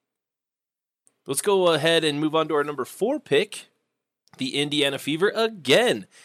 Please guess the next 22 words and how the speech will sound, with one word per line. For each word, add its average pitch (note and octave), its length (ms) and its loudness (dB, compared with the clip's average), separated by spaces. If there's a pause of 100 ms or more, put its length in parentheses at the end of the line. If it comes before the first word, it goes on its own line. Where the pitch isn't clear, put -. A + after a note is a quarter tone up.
(160)
They B2+ 100 0
actually D#3 260 -2
have C#3 160 2
the B2 80 -4
number A#2+ 240 -6
two, F3 340 -4
the C#3 80 -6
number A#2+ 240 -4
four, D3+ 260 -6
the C3 100 0
number A2 220 -6
six, - 360 -6 (120)
and G3+ 240 -2
the D3+ 60 -2
number C#3+ 220 -4
ten B2+ 260 -2
picks - 440 -2
in D3 220 -2
the B2+ 100 -4
first B2 280 -6
round. G#2+ 340 -6
So A2+ 300 0